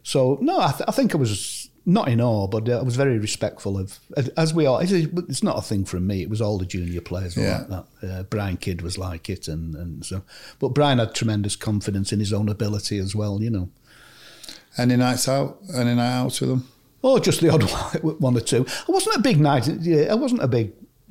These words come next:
Speaker 1: goer out, to, to be honest, but we used to go to, uh, well, there was plenty of dance places in Manchester.
Speaker 2: You must have some nights, night, some good nights, though, with Georgie Best.
Speaker 1: Oh, well, well, George, yeah, I mean,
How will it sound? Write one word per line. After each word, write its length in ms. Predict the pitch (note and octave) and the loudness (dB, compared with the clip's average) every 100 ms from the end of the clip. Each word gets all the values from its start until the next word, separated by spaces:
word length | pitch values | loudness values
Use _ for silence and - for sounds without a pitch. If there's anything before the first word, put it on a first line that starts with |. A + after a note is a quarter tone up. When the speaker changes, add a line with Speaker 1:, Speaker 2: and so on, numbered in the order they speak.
| B2+ | -2
Speaker 1:
goer 280 | A#2+ A2+ A#2+ | 2 2 2
out, 220 | E3 G3 | 2 2
to, 100 | C#3 | 0
to 400 | - - - C3 | 0 -6 -2 -2
be 100 | A2+ | 0
honest, 240 | G2 A2+ | 0 -2
but 160 | - D#3 | -2 2
we 100 | E3 | 4
used 220 | G#3 D#3+ | 4 2
to 100 | C3+ A2+ | 0 0
go 240 | A2 G#2 | 0 -2
to, 540 | - - G#2+ G#2 G2 G2 | -2 -2 0 0 0 -2
uh, 300 | F#2 F#2 - | -2 -4 -2
well, 200 | D3 C#3 | 0 0
there 140 | A#2 | 0
was 80 | G#2+ | -2
plenty 360 | - A#2 A2 G2+ | -2 -2 -2 -2
of 100 | F#2+ | -2
dance 240 | A2 G#2 | -2 -4
places 480 | - F#2 G#2+ - G2+ | -4 -4 -4 -4 -2
in 100 | G2+ | -2
Manchester. 580 | G#2 G2 - G2+ - F#2 _ - - | -2 -4 -4 -6 -6 -8 _ -20 -10
Speaker 2:
You 80 | - | 0
must 140 | E3 - | 0 2
have 100 | - | 0
some 180 | F2+ | 0
nights, 400 | F2+ F2+ F#2+ - | 0 0 -2 -4
night, 320 | G#2 G#2 F#2+ F#2+ D3 - | -4 -2 -2 -4 -10 -8
some 300 | - - A2+ F#2+ | -4 0 2 2
good 160 | G#2 | 2
nights, 320 | F2+ F#2 F2 | 2 0 0
though, 180 | - - - - _ - - _ - | -2 -6 -12 -20 _ -20 -20 _ -10
with 180 | A2 F#2+ | -6 -4
Georgie 340 | - F2+ E2 F2+ | 0 0 0 -2
Best. 520 | F2+ D#2+ - - - _ - - - | -2 -4 -4 -6 -8 _ -20 -12 -2
Speaker 1:
Oh, 160 | F3+ | 2
well, 160 | D#3+ B2+ | 4 4
well, 120 | B2+ | 4
George, 400 | A#2+ E3 C#3+ A2+ | 4 4 4 4
yeah, 240 | D#3 C3+ C#3 | 4 4 4
I 60 | |
mean, 480 | C#3+ D#3+ D#3 C#3 - | 4 4 4 2 -4